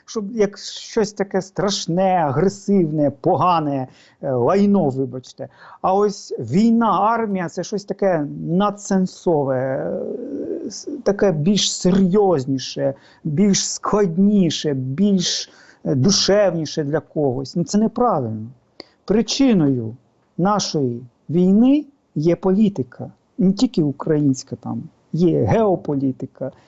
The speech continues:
є біополітика як явище. Та саме, тому розділяти ці явища, це, ем, знаєте, така, м, е, зух-, зухвала, е, необачність з боку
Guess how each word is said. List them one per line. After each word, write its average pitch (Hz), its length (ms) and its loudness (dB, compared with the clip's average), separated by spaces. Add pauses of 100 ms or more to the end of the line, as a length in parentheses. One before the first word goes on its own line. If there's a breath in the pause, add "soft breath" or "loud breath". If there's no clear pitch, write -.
(160 soft breath)
є 165 200 2
біополітика 165 1300 0
як 139 260 0
явище. 139 680 -2 (460 loud breath)
Та 277 140 2
саме, 277 560 2
тому 277 240 4
розділяти 277 560 2
ці - 160 -2
явища, 262 460 2
це, 247 640 2
ем, 185 480 2
знаєте, 185 380 0
така, 170 420 0
м, 147 1200 -4
е, 175 40 0
зух-, 196 500 0
зухвала, 220 960 2 (340 loud breath)
е, 185 280 2
необачність 175 1160 -2
з 147 100 -6
боку 175 380 0